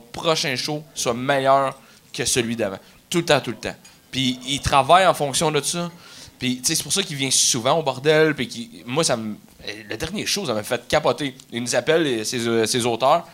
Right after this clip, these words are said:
On arrive chez eux, on s'installe pour travailler. On regarde ses textes, il fait, « Tabarnak, il y a quatre-vingts pour cent du show qui est écrit. » On sert à quoi, nous autres ? Euh, juste des petites putes qui écrivent. C'est,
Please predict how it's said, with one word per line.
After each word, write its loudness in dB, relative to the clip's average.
On 0
arrive 2
chez 0
eux, 2
on -4
s'installe 4
pour -4
travailler. 4
On 0
regarde 2
ses 2
textes, 0
il -10
fait, « -4
Tabarnak, 0
il -8
y -8
a -12
quatre-vingts 0
pour -4
cent 0
du -4
show -2
qui -4
est -6
écrit. » -4
On 4
sert 4
à 0
quoi, 0
nous 2
autres ? 4
Euh, 0
juste -4
des -4
petites -4
putes -2
qui -8
écrivent. -8
C'est, -10